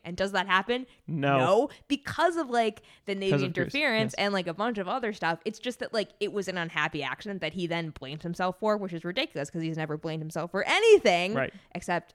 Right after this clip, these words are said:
Speaker 1: I understand when it comes to Goose because, like, they
Speaker 2: I
Speaker 1: were
Speaker 2: would
Speaker 1: in love
Speaker 2: love
Speaker 1: and
Speaker 2: Goose
Speaker 1: they had
Speaker 2: too.
Speaker 1: a, a
Speaker 2: Yes.
Speaker 1: deep, intimate
Speaker 2: Anthony,
Speaker 1: relationship.
Speaker 2: my God, yeah.
Speaker 1: But, like, the, and then he's just sad and they're like, "It's okay, guy."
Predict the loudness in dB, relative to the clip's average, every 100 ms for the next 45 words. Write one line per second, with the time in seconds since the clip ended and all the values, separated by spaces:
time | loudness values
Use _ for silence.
0 | 4 6 6 2 -2 -4 -8 -8 -12 -12
1 | -12 -8 -8 -8 -8 -12 -10 -8 -10 -14
2 | _ _ -2 0 0 -2 -2 0 0 0
3 | -2 0 0 0 0 -2 0 -4 -4 -8
4 | -8 -8 -4 -2 0 2 0 0 -2 -2
5 | -4 -4 -6 0 4 4 6 4 2 -12
6 | -20 _ -4 -2 -4 _ -4 -2 -2 -2
7 | 0 0 0 -6 -2 2 2 0 -4 -4
8 | -4 -2 -4 -4 -4 -6 -6 -4 -4 -8